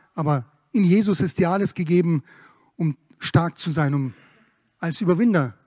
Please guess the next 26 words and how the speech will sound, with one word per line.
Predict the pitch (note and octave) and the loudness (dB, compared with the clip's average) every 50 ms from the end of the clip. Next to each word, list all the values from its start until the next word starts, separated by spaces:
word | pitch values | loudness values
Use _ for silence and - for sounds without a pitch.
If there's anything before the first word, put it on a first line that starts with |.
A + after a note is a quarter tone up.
| _ _ _ | _ _ _
zu | - - B2+ | -8 -4 0
leben | D#3 E3+ F#3+ G#3 F#3+ G3+ F3 D#3+ | 2 2 2 2 0 0 0 0
und | D3+ C#3+ | -2 -2
zu | - - E3 D#3 D3 C#3+ C3 - _ _ _ _ _ _ _ - | -4 -4 -4 -2 -2 -2 -4 -8 _ _ _ _ _ _ _ -8
handeln. | - D#3 E3 F3+ E3+ C3+ B2 A#2 G#2+ G#2 _ _ _ _ _ _ _ _ _ _ _ - - - _ _ _ _ _ _ _ _ _ _ _ _ _ _ _ _ _ _ _ _ _ _ _ _ _ _ _ _ _ _ _ _ _ _ _ _ _ _ | -4 -2 0 0 0 -2 -6 -8 -10 -14 _ _ _ _ _ _ _ _ _ _ _ -20 -20 -20 _ _ _ _ _ _ _ _ _ _ _ _ _ _ _ _ _ _ _ _ _ _ _ _ _ _ _ _ _ _ _ _ _ _ _ _ _ _
Als | - F3 C#3+ - - | -10 -10 -8 -8 -6
der | - D#3 C3+ | -4 -4 -2
Disney-Film | B2 D#3 E3 D3+ E3 D3+ C#3+ - - D#3 D3+ D3 D3+ C#3+ B2+ - | 0 -2 -2 0 0 0 0 0 0 0 2 2 0 -2 -6 -6
König | - - E3 D#3+ D3+ D3 | -2 0 2 2 2 0
der | - C#3+ | 0 2
Löwen | C#3 E3 F3+ E3 D3+ | 2 2 2 2 2
rauskam, | C3+ C3+ C#3+ C#3+ - - E3 D#3+ D#3+ E3 D#3 C#3 _ _ _ _ _ _ _ _ _ _ _ _ _ _ _ _ _ _ | 0 0 -2 -6 -6 -6 -6 -6 -4 -4 -6 -8 _ _ _ _ _ _ _ _ _ _ _ _ _ _ _ _ _ _
dann | - D3+ C3+ C3 | -10 -8 -6 -6
hatte | C3+ C3+ - C#3+ | -6 -6 -6 -8
ich | C3 A2+ - - - - _ _ _ _ _ _ _ _ _ _ _ _ _ _ _ _ _ _ _ _ _ _ _ | -8 -8 -12 -18 -20 -20 _ _ _ _ _ _ _ _ _ _ _ _ _ _ _ _ _ _ _ _ _ _ _
Grund, | - - - D#3+ E3 E3+ D3+ - - - A#2 _ _ _ _ _ _ | -14 -6 -4 -2 -2 -2 -4 -8 -12 -16 -18 _ _ _ _ _ _
meine | D#3+ C3 B2 B2 | -12 -12 -10 -10
Kinder | - - F#3 F#3 E3+ E3 E3 D#3 C3+ A#2+ | -6 -6 -4 0 0 0 0 0 -2 -2
mit | C3 D#3 E3 - - | -2 -2 -2 -2 -2
reinzunehmen | D3 D3+ D#3 - - D#3+ D3+ D3+ D3+ D3+ D3+ C3 | -2 -2 -2 0 0 2 2 2 2 2 0 -2
und | A#2+ A#2 A2 - - D3+ | -2 -6 -8 -10 -10 -10
auch | B2+ - - | -10 -10 -10
mal | C3 B2 A#2 A2+ G#2+ | -12 -12 -12 -10 -10
mit | C#3+ D3 C3 | -10 -10 -8
Freundinnen | - - E3+ F3+ F#3+ F#3 F3+ | -4 0 0 2 2 2 2
angeschaut. | E3+ E3 E3+ E3 D3 - D#3+ D#3+ D#3+ D#3+ - - | 0 0 0 0 0 0 0 0 -2 -2 -6 -10